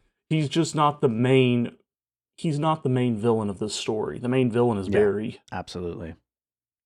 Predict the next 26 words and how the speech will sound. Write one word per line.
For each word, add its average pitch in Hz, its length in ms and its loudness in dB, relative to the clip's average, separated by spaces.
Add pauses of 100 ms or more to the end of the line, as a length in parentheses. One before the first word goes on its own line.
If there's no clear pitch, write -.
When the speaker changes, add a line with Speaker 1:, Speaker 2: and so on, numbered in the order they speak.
(680)
Speaker 2:
Well, 151 340 6
Speaker 1:
So. - 120 -16
Speaker 2:
I 160 160 8
will 277 160 2
go 147 440 8
to, 127 680 2
uh, 95 540 2
let's 120 200 0
see 107 240 -4
here. 104 140 2
I'm 147 120 10
gonna 127 100 2
go 240 100 10
with 127 120 6
J 117 220 4
J 127 120 6
Abrams' 107 420 4
Star 95 280 0
Trek 92 380 -4
because 101 380 0
of 98 340 0
bringing 117 240 4
back 107 220 2
the 110 120 0
original 101 340 2
Spock - 540 0